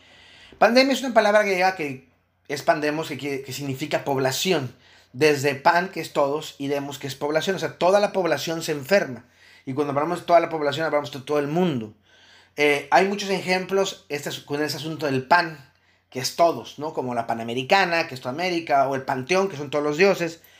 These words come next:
que nos van a ayudar a entender este concepto de pandemia. Toda la población se enferma. Y aunque no toda la población se enferme cien por ciento, hablamos, hablamos de algo más generalizado. Los gobiernos,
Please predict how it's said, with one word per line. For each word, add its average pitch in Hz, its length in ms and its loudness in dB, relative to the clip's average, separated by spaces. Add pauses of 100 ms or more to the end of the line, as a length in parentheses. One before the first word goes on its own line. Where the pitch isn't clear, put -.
(520)
que 185 120 2
nos 180 200 0
van 214 140 6
a 240 40 2
ayudar 202 260 4
a 185 180 0
entender 156 680 0
este 156 340 -2
concepto 170 760 -2
de 135 100 -2
pandemia. 143 1000 -4 (1400)
Toda 180 260 4
la 160 140 -6
población 143 560 -4
se 156 100 -4
enferma. 131 840 -4 (1120)
Y 170 120 4
aunque 180 260 4
no 226 160 2
toda 262 180 0
la 262 180 2
población 190 460 2
se 208 80 0
enferme 190 380 0
cien 190 200 -2
por 175 100 -10
ciento, 180 180 -8
hablamos, 185 360 -4
hablamos 165 380 4
de 175 60 2
algo 180 140 2
más 170 200 -4
generalizado. 139 840 0
Los 127 180 -4
gobiernos, 147 840 0